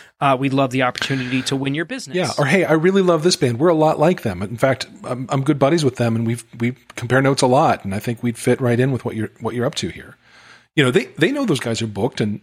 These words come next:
Speaker 2: and, uh, I mean, if they're a ba-, you know, a, a place you wanna be working with, they're, they're keeping their people busy. Um,
Speaker 1: Yeah.
Speaker 2: so if they are, if that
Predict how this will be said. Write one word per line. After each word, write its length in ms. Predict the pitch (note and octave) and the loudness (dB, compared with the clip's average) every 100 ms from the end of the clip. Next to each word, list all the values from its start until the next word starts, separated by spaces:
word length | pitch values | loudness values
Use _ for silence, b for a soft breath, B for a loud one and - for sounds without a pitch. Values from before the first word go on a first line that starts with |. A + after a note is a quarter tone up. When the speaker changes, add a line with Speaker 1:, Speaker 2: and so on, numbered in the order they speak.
| - | -6
Speaker 2:
and, 320 | A#2 A2 A2+ _ _ _ - | -2 -2 -6 _ _ _ -18
uh, 60 | - - | -18 -10
I 40 | |
mean, 80 | C#3+ | -4
if 100 | B2+ | 0
they're 180 | C3 B2+ _ _ _ _ _ _ _ _ _ _ _ _ | 0 -2 _ _ _ _ _ _ _ _ _ _ _ _
a 60 | B2 | -2
ba-, 180 | C3 - D3+ | -2 2 2
you 120 | B2+ | 4
know, 160 | A2 | 2
a, 40 | A#2 | 0
a 180 | A#2+ B2 - | -2 -12 -10
place 220 | - C3+ B2 | 2 2 4
you 40 | |
wanna 120 | B2+ | 0
be 160 | A#2 G#2+ _ _ | 0 -2 _ _
working 280 | C3 D#3+ C#3 | -2 0 2
with, 180 | G#2+ B2+ | 0 2
they're, 100 | A#2+ | 0
they're 220 | A2+ - | -2 -2
keeping 220 | A#2+ B2+ A#2 | 0 0 0
their 60 | |
people 200 | A2+ G#2 | -2 -2
busy. 380 | G2+ D3 F2+ E2 b b b b b b | 0 0 0 -12 b b b b b b
Um, 200 | G#2+ G2+ | -12 -10
Speaker 1:
Yeah. 80 | F#2 F#2+ - | -12 -14 -4
Speaker 2:
so 200 | - C#3 | 0 2
if 160 | C3+ - | 0 2
they 160 | C3+ | 2
are, 380 | B2 A#2+ B2 - - | 4 2 2 -2 -4
if 140 | B2 | -4
that 340 | - C3+ C3+ | 2 2 0